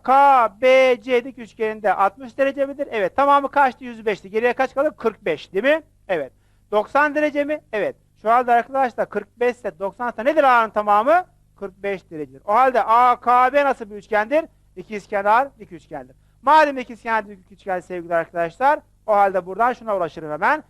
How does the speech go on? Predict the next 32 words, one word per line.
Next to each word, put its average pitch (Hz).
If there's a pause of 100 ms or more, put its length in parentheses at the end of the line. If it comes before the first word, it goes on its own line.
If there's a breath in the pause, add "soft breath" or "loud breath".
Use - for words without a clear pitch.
(220)
A 254
K 294
uzunluğu 208
da 185
eşittir 175 (420)
B 165
K'ya. 151 (280)
B 226
K 285
eşittir, 262
B 247
D 277
eşittir, 247 (220)
K 220
D 302
midir? 302
Evet. 208
Niye? 285
Çünkü 220
K 220
B 170
D 285
eşkenar 269
üçgendir. 170 (320)
Şu 220
halde 220 (300)
A 202
K 240
eşittir 226
K 277
D 285
olduğunu 185